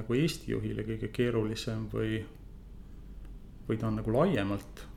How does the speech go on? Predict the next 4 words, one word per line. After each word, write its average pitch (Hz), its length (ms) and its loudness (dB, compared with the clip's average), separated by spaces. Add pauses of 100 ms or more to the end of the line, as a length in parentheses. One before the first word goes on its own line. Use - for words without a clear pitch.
(1800)
on, 113 320 2 (1120)
kui 117 160 2
töötada 117 320 2
inimestega, 135 480 2